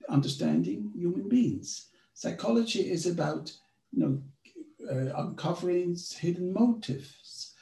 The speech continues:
Psychology is about, uh, kind of, uh, having an idea of one's own plans, future. So how come I'm sitting here doing analysis and all this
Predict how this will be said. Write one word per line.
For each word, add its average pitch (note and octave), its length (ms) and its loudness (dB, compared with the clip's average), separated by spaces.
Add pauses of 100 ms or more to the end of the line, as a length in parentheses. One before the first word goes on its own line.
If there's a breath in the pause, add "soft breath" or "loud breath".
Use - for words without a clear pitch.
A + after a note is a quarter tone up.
(140 soft breath)
Psychology F#3+ 680 0
is D3+ 140 -2
about, D#3 380 -2 (920 loud breath)
uh, D3 120 -2 (580)
kind D#3 180 -4
of, D#3 200 -8
uh, - 320 -8
having D3 320 2
an D#3 80 4
idea D#3 680 2 (540)
of C#3 120 -6
one's B2 260 0
own C3+ 300 4
plans, E3+ 640 2
future. G3 580 0 (380 loud breath)
So - 140 -10
how F4+ 340 -4
come - 480 2 (840)
I'm D3+ 140 -6
sitting A#3 340 4
here F2 300 2
doing - 320 4
analysis D#3 920 -2 (680)
and C#3 320 6 (680)
all E3 220 2
this D#3+ 600 0